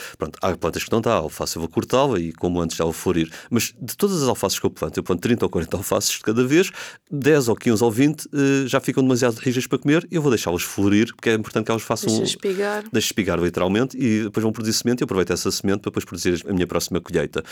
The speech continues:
Speaker 1: Mas isto é benéfico para os polinizadores em geral, portanto, é deixarmos terminar os ciclos. Eh, se todos nós pudéssemos fazer a sua hortinha com muita vari-, variedade de plantas, eh, seria o genial e seria o ideal pa-, para os polinizadores.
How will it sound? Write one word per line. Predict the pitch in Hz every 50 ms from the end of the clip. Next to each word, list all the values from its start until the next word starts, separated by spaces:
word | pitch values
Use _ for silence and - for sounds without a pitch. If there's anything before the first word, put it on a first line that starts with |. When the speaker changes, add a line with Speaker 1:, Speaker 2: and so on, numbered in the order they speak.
| - - - - - - - -
Speaker 1:
Mas | 135 123 127
isto | 147 - 151
é | 139
benéfico | 139 147 143 - 151 139 -
para | - 123
os | -
polinizadores | - 123 117 120 113 123 117 120 113 117
em | 123
geral, | 113 127 123 117
portanto, | - - - 92 85 90
é |
deixarmos | 87 92 - 101 98 - -
terminar | - - 113 113 107 104 101
os | 92 - -
ciclos. | - 107 101 92 - 92 90 - - _ -
Eh, | - 87 82 80 -
se | - -
todos | 117 110 95
nós | - 110 98 -
pudéssemos | - 101 95 - 98 -
fazer | - 92 90 90 90
a | 90 90
sua | 90 - - 95
hortinha | 92 92 92 - 104 101 101 95 92 90 85
com | - - 98
muita | 98 104 95 98
vari-, | 90 90 90 95 87
variedade | 92 95 87 90 87 87 87 85 85 90
de | 85 82 92 85
plantas, | - - 92 90 90 90 110 127 - - - - - - - -
eh, | - -
seria | - - - 95 87 87
o | 85
genial | 80 82 82 82 80 80 82 85 82
e | 90
seria | - - 87 87
o | 87
ideal | 82 80 87 82 80
pa-, | - - 85 85 82
para | - 85
os | 82 -
polinizadores. | - 87 87 85 82 90 82 76 50 - -